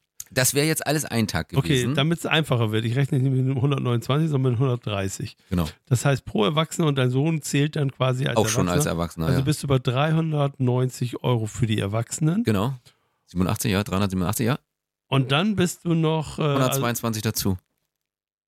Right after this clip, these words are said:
Speaker 1: <laughs> Bist du bei vierhundert und knapp, was hab ich jetzt gesagt? Vierhundert und
Speaker 2: Hundertneunzig plus, dann machen wir hundertzwanzig, sind, äh, f-, äh, vierhundert,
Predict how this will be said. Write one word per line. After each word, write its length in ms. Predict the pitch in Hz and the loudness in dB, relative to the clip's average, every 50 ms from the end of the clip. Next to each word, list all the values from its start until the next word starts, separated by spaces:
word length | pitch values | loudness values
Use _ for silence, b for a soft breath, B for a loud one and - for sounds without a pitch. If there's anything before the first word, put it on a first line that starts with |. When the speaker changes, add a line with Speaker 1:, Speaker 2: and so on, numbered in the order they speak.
| _ _ - | _ _ -2
Speaker 1:
<laughs> 1040 | - - - - 381 - - 381 - _ 370 - _ - 349 - _ - 285 - _ | 0 0 2 2 0 0 0 -4 -2 _ -4 -4 _ 0 0 0 _ -2 -2 0 _
Bist 160 | - - - | 0 0 0
du 40 | - - _ | -2 -2 _
bei 80 | - - - _ 151 | -6 -6 -6 _ -6
vierhundert 580 | - - 254 277 - - 170 170 165 - - - | -4 0 2 2 0 0 0 0 0 0 0 0
und 340 | 127 135 143 143 147 139 B B B B B B B B B B B _ _ _ _ _ - - | 0 2 2 2 0 -2 B B B B B B B B B B B _ _ _ _ _ -8 -8
knapp, 280 | - - 147 147 - - - | -2 0 0 0 0 0 -2
was 100 | 123 123 | 0 0
hab 80 | 131 | 2
ich 60 | 127 127 | 2 0
jetzt 120 | 123 117 | 0 2
gesagt? 200 | 127 123 123 131 | 2 0 0 0
Vierhundert 400 | - - - 135 127 127 120 123 | 0 0 0 2 2 2 0 0
und 100 | 120 117 | 0 0
Speaker 2:
Hundertneunzig 640 | 117 120 123 123 123 127 135 139 139 127 - - 131 - _ - | 0 0 0 -2 -2 -2 -2 -2 -4 -4 -4 -6 -6 -6 _ -8
plus, 200 | - 120 117 - | -6 -6 -4 -2
dann 140 | 127 120 113 | -4 -2 0
machen 180 | 117 117 117 | 0 2 2
wir 80 | 117 107 | 2 2
hundertzwanzig, 580 | 117 120 117 110 - _ 123 127 127 - - 113 | 2 0 0 -2 -4 _ -4 -4 -4 -4 -4 -2
sind, 200 | 120 117 113 B B B B B B B B B B B B B B _ _ | -2 -2 -2 B B B B B B B B B B B B B B _ _
äh, 100 | 123 117 | 0 0
f-, 480 | 110 - - - - - - - - | 0 0 -6 -8 -12 -14 -16 -8 -4
äh, 400 | 135 127 131 120 113 117 117 113 | -2 0 0 0 0 2 0 0
vierhundert, 1300 | 110 117 - - - 160 165 151 139 135 135 139 139 139 139 135 135 135 135 135 131 131 131 131 127 | -2 -4 -8 -6 -4 0 0 2 2 2 2 0 0 0 0 0 0 0 2 2 2 2 0 0 -2